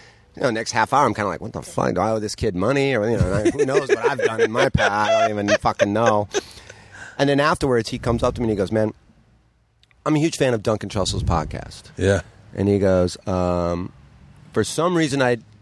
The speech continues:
Speaker 1: the only one I hadn't listened to was the one that you just did."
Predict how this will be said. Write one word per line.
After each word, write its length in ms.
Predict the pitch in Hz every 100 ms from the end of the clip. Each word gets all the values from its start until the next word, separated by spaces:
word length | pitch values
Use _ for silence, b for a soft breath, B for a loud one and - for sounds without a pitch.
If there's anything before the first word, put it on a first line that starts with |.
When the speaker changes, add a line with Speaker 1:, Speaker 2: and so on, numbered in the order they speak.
| _ _ _ _ _ _
Speaker 1:
the 140 | 123
only 160 | 147 165
one 100 | 135
I 60 |
hadn't 200 | 120 123
listened 280 | 123 - 113
to 80 | 101
was 100 | 98
the 80 | 101
one 160 | 101
that 120 | 98
you 140 | 101 101
just 240 | 87 80
did." 340 | 95 107 62